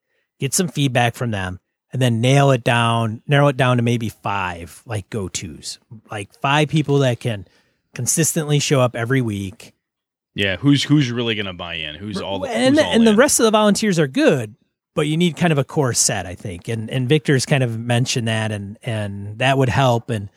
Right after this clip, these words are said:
Speaker 1: we'll see. The goal, the end goal is to get kids turned on to R P Gs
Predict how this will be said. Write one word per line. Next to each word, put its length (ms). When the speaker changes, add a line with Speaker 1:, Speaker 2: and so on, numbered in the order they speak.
Speaker 1:
we'll 100
see. 360
The 140
goal, 720
the 200
end 300
goal 500
is 180
to 80
get 220
kids 380
turned 260
on 140
to 60
R 180
P 160
Gs 500